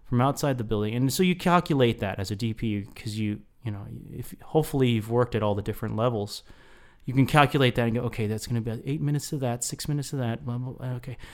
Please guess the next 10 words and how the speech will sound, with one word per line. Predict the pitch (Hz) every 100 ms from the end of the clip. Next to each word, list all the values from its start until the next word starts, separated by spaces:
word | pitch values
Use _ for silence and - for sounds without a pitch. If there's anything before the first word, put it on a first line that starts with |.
| - -
two | - 175
to | 160
set | - 147
it | 135
up, | 135 131
fi-, | - - - -
two | 170
to | 156
finesse | 143 147 131 120 -
it, | 131